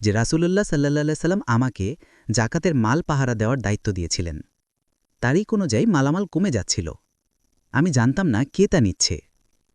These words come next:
এক রাতে আমি অপেক্ষা করতে লাগলাম, তখন এক মাখলুক দেখা গেল যা খুব লম্বা এবং যুবক ছিল। আমি বললাম, "আসসালামু আলাইকুম।" সে জবাব দিল,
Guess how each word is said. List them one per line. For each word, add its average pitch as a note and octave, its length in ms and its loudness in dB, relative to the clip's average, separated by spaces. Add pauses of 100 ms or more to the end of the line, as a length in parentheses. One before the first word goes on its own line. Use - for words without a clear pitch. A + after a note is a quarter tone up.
(320)
এক C3+ 220 -2
রাতে G3+ 180 0
আমি G#3+ 140 2
অপেক্ষা D#3+ 380 -2
করতে A2+ 260 -4
লাগলাম, F#2 420 0 (460)
তখন A3 240 0
এক A3 140 -2
মাখলুক C#3 380 0
দেখা G#2+ 260 -2
গেল E2 240 -4 (300)
যা B2+ 160 -2
খুব E3+ 220 -2
লম্বা C3+ 440 0 (120)
এবং B2+ 220 2
যুবক G#2 320 -2
ছিল। D#2+ 260 -4 (580)
আমি B2 220 2
বললাম, B2 460 -2 (380)
"আসসালামু E3 400 0
আলাইকুম।" F#3+ 420 0 (600)
সে - 180 -2
জবাব A#2 300 2
দিল, G#2 300 2